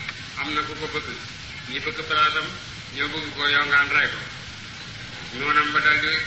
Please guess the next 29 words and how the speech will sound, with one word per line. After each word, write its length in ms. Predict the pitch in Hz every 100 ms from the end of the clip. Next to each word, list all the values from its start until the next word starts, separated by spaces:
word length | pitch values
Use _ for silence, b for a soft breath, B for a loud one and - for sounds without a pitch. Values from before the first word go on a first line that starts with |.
| - - - - - - - - - -
wàcc 280 | 147 - 151
gànnaay, 420 | 147 143 147 151 - - - - - - -
ne 60 | 127
ko, 100 | 143
"Tey 140 | 147 143
ma 120 | 147
rey 200 | 147 143
la, 80 | 147 151
kuy 140 | 156
dox 140 | 156 147
sa 60 | 151
diggante 360 | 147 147 131
ak 120 | 135 135
man?" 140 | 127 - - - - - - -
Mu 80 | 123
ne 80 | 135
ko, 100 | -
"Gàmmu 280 | 139 135 139 139
mooy 160 | 139 143
dox 140 | 139
sama 180 | 147 139
diggante 300 | 135 131 120
ak 100 | 127
yow." 140 | 117 - - - - - - - - - - - - - -
Foofa 420 | 131 147 156 170 - - - - - -
Yàlla 240 | 127 139 147
daldi 420 | 151 139 147 165 -
sànni 240 | 143 147 147
lox 200 | 151